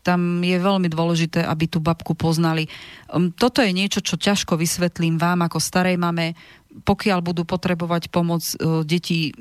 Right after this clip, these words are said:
nech vyhľadajú niekoho, kto im pomôže a poroz-, naučí ich rozumieť tomu, čo ten druhý hovorí, prejavuje, čo potrebuje, lebo obaja sú schopní, keď tomu rozumejú, to prijať a aj urobiť a vo veľkej miere, by som povedala, zachrániť si manželstvo.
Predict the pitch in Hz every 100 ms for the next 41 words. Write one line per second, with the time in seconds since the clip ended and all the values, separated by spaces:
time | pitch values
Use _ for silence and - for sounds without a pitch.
0 | - - 82 101 90 165 190 165 208 208
1 | 190 175 170 170 165 165 160 - 165 160
2 | 180 180 180 170 - 160 - 190 190 170
3 | - - - - 202 214 214 185 190 208
4 | 240 214 180 170 - 190 190 190 - 190
5 | 185 170 180 180 180 175 185 190 185 180
6 | 175 190 185 180 170 175 170 170 - -
7 | - 190 190 180 190 180 202 208 220 -
8 | - - - 185 180 - 190 190 190 185
9 | - 190 - - 214 - 180 180 180 -
10 | _ _ _ _ 208 196 - 196 185 202
11 | 208 214 175 165 165 156 - 165 180 202
12 | - - - 175 185 190 190 196 220 208
13 | - 160 160 190 208 190 170 180 180 170
14 | 170 165 160 165 165 165 165 180 - 196
15 | 185 165 - 160 160 156 156 151 - 147